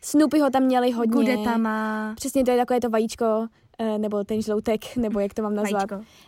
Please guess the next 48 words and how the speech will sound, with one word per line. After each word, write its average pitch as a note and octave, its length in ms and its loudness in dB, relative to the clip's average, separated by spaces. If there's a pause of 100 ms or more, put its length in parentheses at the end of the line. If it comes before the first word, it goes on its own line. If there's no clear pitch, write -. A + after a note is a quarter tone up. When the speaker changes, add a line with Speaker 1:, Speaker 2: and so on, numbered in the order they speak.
(140)
Speaker 1:
A A#3 680 4
vajíčko A#3 280 -2
se A3+ 140 -4
zadkem. C4 460 0 (240)
Speaker 2:
<laughs> A3+ 260 4
Speaker 1:
A B3+ 320 6
takže C4 240 0 (140)
je C#4+ 80 -2
to C#4+ 80 2
opravdu C#4+ 320 0
infantilní D#4+ 580 6
země, C4+ 280 2
ale F#4 140 4
v D#4+ 140 -4
dobrém E4 260 4
slova D4 180 0
smyslu C#4+ 300 -4
prostě C#4+ 260 -2
na C#4 100 2
Shinkansenu C#4+ 480 0
je C#4+ 60 0
Hello C#4 200 0
Speaker 2:
Je D4+ 120 0
to F4 60 -2
Speaker 1:
Kitty. - 60 2
Speaker 2:
roztomilý. G4 260 4 (180)
Speaker 1:
Prostě A#3 400 2 (160)
t-, D#4 80 -2 (100)
tam C#4 160 0
to C#4 100 -2
je C4+ 220 4
normální. B3+ 600 2 (440)
A B3+ 320 8
je B3+ 160 2
pravda, B3+ 220 0
že C4 60 -6
tam C4 120 -2
mají C4 200 0
i C4 80 0
hodně A#3+ 360 0
fandom A3 380 0
věcí, C#4+ 440 0
jako B3+ 200 0
Speaker 2:
Jo. B3+ 80 4
Speaker 1:
Marvel B3+ 380 6
tam B3+ 140 2
jede A#3+ 160 2
hodně. G#3 440 -4